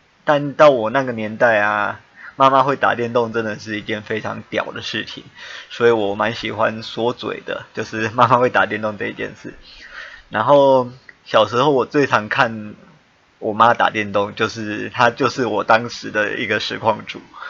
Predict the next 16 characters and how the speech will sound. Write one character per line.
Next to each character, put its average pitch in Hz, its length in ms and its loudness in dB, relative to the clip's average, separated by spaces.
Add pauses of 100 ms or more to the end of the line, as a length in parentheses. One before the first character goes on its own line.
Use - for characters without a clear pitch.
(160)
她 123 140 4
打 95 160 4
电 113 160 -4
动 107 100 -4
我 104 100 -6
就 110 120 -6
最 110 160 -2
喜 104 100 -8
欢 107 160 -4
待 101 140 -2
在 104 60 0
她 98 100 -8
旁 104 180 -10
边 104 180 -12
看 - 180 -10 (100)
了。 - 80 -20